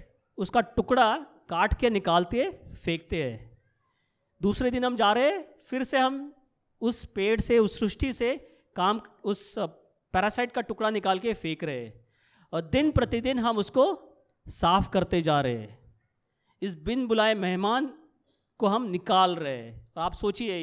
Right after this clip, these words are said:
एक कुछ चीज़ है, उसके ऊपर ये पाप लगा हुआ है और हम उसको खींच के निकाल रहे हैं, अपने सामर्थ्य से नहीं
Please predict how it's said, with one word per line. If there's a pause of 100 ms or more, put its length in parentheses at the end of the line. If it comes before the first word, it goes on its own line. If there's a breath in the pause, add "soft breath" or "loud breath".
(220)
एक (100)
कुछ
चीज़
है,
उसके
ऊपर
ये (840 soft breath)
पाप
लगा
हुआ
है
और
हम
उसको
खींच
के
निकाल
रहे
हैं,
अपने
सामर्थ्य
से
नहीं